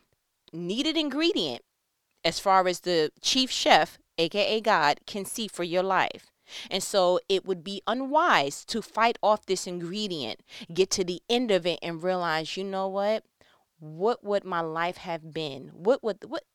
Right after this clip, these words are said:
what kind of ingredient, what kind of end result would have, you know, just come of this had I just persevered?" Because the second thing is that the storm, it never kills you. You may be drenched.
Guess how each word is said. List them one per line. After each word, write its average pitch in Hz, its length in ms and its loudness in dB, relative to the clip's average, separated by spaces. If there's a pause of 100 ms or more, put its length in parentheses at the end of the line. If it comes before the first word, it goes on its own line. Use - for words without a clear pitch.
(180)
what 330 140 -6
kind 254 240 -10
of 220 100 -8
ingredient, 175 720 -10
what 247 140 -6
kind 285 240 -14
of - 80 -14 (120)
end 190 200 -8
result 165 460 -2
would 156 180 -4
have, 151 240 -4 (640)
you 175 100 -8
know, 156 200 0
just 156 340 -4 (180)
come 214 400 -2
of 175 220 2
this 139 360 -6
had 202 360 0
I 170 140 2
just 165 260 -8
persevered?" 147 800 -6 (1160)
Because 185 260 -6
the 180 80 -8
second 247 400 -2
thing 190 160 -6
is 170 100 -8
that 165 180 0
the - 80 -6
storm, 208 480 -2 (320)
it 185 160 -2
never 180 400 0
kills 131 420 -8
you. - 220 -12 (1300)
You 196 220 -6
may 190 180 2
be 180 200 -4
drenched. 185 680 0